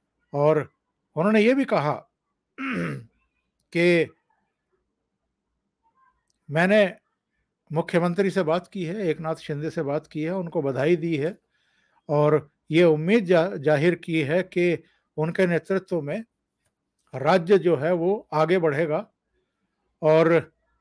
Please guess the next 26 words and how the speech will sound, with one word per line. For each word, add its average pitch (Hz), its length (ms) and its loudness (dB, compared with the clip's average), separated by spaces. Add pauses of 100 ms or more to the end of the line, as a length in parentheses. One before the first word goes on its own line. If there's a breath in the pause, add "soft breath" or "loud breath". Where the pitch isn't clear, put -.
(580)
साथ 202 400 0
में 233 340 -8
एक 185 180 0
गुगली 208 420 0
भी 196 380 -4
फेंकने 170 500 -4
की 185 140 -10
कोशिश 160 440 -6
की 160 180 -6
उन्होंने। 151 360 -8 (1200)
उन्होंने 226 260 2
कहा 226 300 2
कि 254 180 -4
साहब, 226 480 -2 (1000)
देवेंद्र 214 500 4
फडणवीस 190 680 -2 (1080)
उप 233 140 2 (140)
मुख्यमंत्री 196 640 -2
का 190 140 -2
पद 185 260 -4
स्वीकार 175 460 -2
करते 170 320 -6
हुए, 170 260 -2
शपथ 170 360 -6
लेते 160 280 -6
हुए 156 400 -2